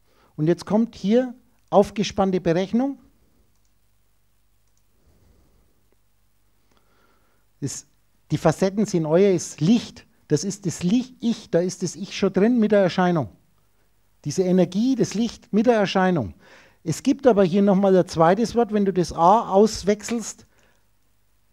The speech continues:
mit der siebzig, mit den Ain, spricht man übrigens auch Or aus.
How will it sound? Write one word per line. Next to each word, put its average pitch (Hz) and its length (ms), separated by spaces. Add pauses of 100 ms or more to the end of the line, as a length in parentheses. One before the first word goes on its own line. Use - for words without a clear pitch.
mit 185 200
der 160 200
siebzig, - 580 (760)
mit 160 140
den 196 160
Ain, 180 540 (400)
spricht 208 440
man 208 120
übrigens 185 320
auch - 360
Or 165 380
aus. 170 480